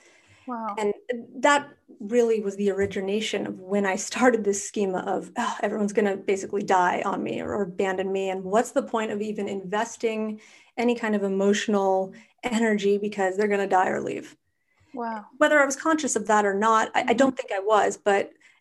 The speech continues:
Speaker 2: as I went to therapy more, I realized, okay, this is, everything that I see is from that lens. So I had to learn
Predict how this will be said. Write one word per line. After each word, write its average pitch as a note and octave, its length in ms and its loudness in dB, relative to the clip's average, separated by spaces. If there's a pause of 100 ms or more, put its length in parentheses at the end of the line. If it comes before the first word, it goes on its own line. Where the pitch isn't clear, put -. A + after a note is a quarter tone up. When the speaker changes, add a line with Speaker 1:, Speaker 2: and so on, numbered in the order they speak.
Speaker 2:
as G3+ 180 -2
I G#3+ 40 4
went A3+ 180 2
to A#3 60 0
therapy A3+ 500 0
more, F#3+ 240 0
I F#3+ 60 2
realized, F#3 520 0
okay, - 580 -6
this G#3+ 280 -2
is, G3 420 -6 (320)
everything A3+ 1300 -4
that G#3+ 100 2
I F#3+ 100 2
see G#3+ 840 -4
is G#3+ 200 0
from G3+ 340 -2
that E3 240 -8 (280)
lens. G#3+ 500 -4
So G3+ 200 -4
I G3 80 0
had G3+ 220 -4
to G#3 60 -2
learn G3+ 500 -2